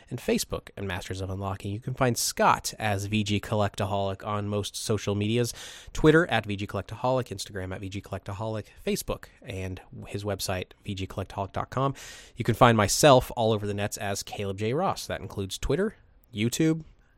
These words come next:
Instagram, website. Just search Caleb J. Ross and you'll find us. Uh, thank you so much, and please subscribe if you are not subscribed and you wanna hear more episodes in the future. And also, please, uh, leave us reviews on iTunes, um,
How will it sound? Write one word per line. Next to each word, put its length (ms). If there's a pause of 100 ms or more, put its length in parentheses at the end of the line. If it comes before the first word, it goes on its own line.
(280)
Instagram, 680 (160)
website. 500
Just 200
search 240
Caleb 320
J. 200
Ross 360
and 300
you'll 80
find 340
us. 160 (640)
Uh, 180
thank 240
you 60
so 120
much, 220
and 240
please 180
subscribe 560
if 220
you 80
are 80
not 120
subscribed 520
and 140
you 60
wanna 120
hear 100
more 200
episodes 340
in 60
the 60
future. 300 (220)
And 100
also, 240
please, 440
uh, 180
leave 180
us 140
reviews 340
on 280
iTunes, 560 (340)
um, 280